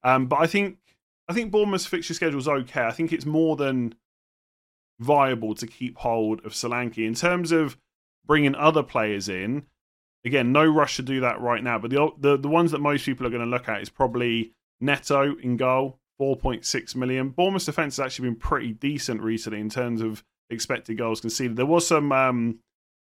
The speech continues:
yeah, a couple of dodgy games, like against Spurs, two point three three, conceded one point six one against Liverpool, but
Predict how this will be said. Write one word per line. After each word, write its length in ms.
yeah, 120
a 60
couple 260
of 60
dodgy 280
games, 300
like 140
against 340
Spurs, 340
two 200
point 240
three 240
three, 540
conceded 460
one 200
point 240
six 240
one 140
against 260
Liverpool, 340
but 220